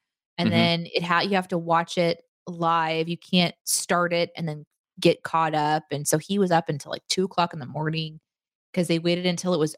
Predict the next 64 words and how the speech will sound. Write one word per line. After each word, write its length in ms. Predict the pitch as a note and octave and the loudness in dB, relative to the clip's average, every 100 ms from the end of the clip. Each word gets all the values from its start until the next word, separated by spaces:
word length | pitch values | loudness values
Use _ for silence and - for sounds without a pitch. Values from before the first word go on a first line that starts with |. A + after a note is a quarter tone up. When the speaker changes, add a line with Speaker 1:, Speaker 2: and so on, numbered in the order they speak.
| - | -2
Speaker 1:
over 460 | F3+ F3+ F#3 F#3 | 2 2 2 0
to 120 | F#3+ F3 | -2 -8
start 240 | - E3+ | 4 4
it 60 | - | 4
from 100 | E3+ | -4
the 60 | D#3 | -4
beginning. 520 | D3+ - D#3 D#3+ F3 | -2 0 2 2 2
They 60 | F3+ | 2
had 120 | E3+ | 4
to 80 | D3 | 2
wait, 360 | D3+ D3 D#3 - | 2 0 0 -2
like, 240 | D3+ - - | -4 -2 2
Speaker 2:
Oh, 100 | F3 | 2
Speaker 1:
an 20 | |
Speaker 2:
'cause 160 | D#3 | 4
they 100 | D#3+ | 4
Speaker 1:
hour 100 | F3 | 4
and 80 | D3+ | 2
a 20 | B2+ | 2
Speaker 2:
couldn't, 140 | A#2+ | 0
Speaker 1:
half 220 | D#3+ D#3 | 2 2
Speaker 2:
they 40 | A#2+ | 2
couldn't 240 | C#3+ E3+ | 4 4
Speaker 1:
because 60 | - | 4
they 80 | D#3 | 2
Speaker 2:
start 100 | B2 | 4
it 40 | |
right 160 | A2+ G#2+ | 2 2
when 120 | A2 | 0
it 80 | - | 0
started? 440 | A2 A2 B2 B2+ _ - | 2 4 2 -4 _ -4
Speaker 1:
n-, 160 | F3 E3+ | -2 0
that 160 | G3+ G3 | 0 0
when 200 | G#3 G3 | 0 2
they 140 | F#3+ | 0
started, 340 | G3+ G3+ G3+ F#3 | 0 0 0 0
it 40 | |
was 120 | D3 E3+ | 0 0
starting 300 | F3+ F3+ E3+ | 0 0 0
live 300 | E3+ E3+ F3 | 0 2 0
in 60 | |
the 60 | D#3+ | -6
moment, 460 | D#3+ E3 F#3+ D3 - - | 0 2 2 0 -4 0
and 100 | F3+ | 0
they 60 | E3+ | 0
couldn't 340 | - F#3+ F#3 | 0 -2 0
rewind 520 | E3+ D#3+ D3+ E3 F#3 | -2 -2 -2 0 2
it. 200 | F#3 - - _ - | 2 2 -4 _ -6
So 100 | - | 0
they 80 | G#3 | 0
had 200 | G#3 G3+ | 0 0
to 100 | F#3+ | 0
wait 280 | F3+ F#3 - | 0 -2 -2
for 60 | F3+ | -2
the 120 | E3 | -2
whole 260 | E3 G3 | 2 0
thing 220 | G#3 G3 F#3+ | 2 -2 -2
to 180 | - D#3+ | -2 0
end 280 | E3 E3 - | 0 0 -2
and 140 | F#3+ | 0
then 140 | F#3+ G#3 | 0 0
for 160 | G#3+ | -2
it 80 | G3+ | -4
to 100 | - | -4